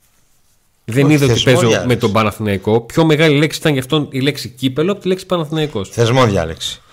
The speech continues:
Speaker 2: Αλλά εδώ υπάρχει το ρίσκο.
Speaker 1: Και το πήρε.
Speaker 2: Εδώ υπάρχει το ρίσκο το οποίο θα φανεί. Ε, το πήρε. Το θέμα είναι αν θα φανεί ότι το ρίσκο αυτό πήρε δικαίως ή όχι. Γιατί πρέπει να κερδι-, για να αποδειχθεί ότι το πήρε σωστά,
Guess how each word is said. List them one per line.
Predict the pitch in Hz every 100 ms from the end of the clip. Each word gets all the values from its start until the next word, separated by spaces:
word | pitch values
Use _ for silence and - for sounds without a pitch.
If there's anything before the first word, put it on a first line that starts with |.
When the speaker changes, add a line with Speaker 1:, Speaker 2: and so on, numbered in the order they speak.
| - - -
Speaker 2:
Αλλά | 107 113
εδώ | 117 147
υπάρχει | 160 160 156
το | - 127
ρίσκο. | 123 - - - _ _ _ _ _ _ _ _
Speaker 1:
Και | -
το | 180
πήρε. | - 127 73 - _ _ _ -
Speaker 2:
Εδώ | 101
υπάρχει | 131 131 143 123
το | 104
ρίσκο | 120 - 165
το | 151
οποίο | 135 170
θα | 143
φανεί. | 127 117 104 110 151 202 - _ _
Ε, | 101 104 98
το | 101
πήρε. | 87 147 190 123 95
Το | 95
θέμα | 127 151 156
είναι | 160
αν | 165 180 165
θα | - 107
φανεί | 110 117 151
ότι | 135
το | 131
ρίσκο | 135
αυτό | 139 147
πήρε | 156 151 - - - _
δικαίως | - 113 104 104 117 139 196 196 220
ή | 226
όχι. | 143 - 98
Γιατί | 98 123 135 127 - -
πρέπει | - 151
να | 143
κερδι-, | 131 120 117 120
για | 110
να | 104 98 95 90 87
αποδειχθεί | 87 101 98 -
ότι | 135
το | 120
πήρε | 139
σωστά, | 113 107 110 120 160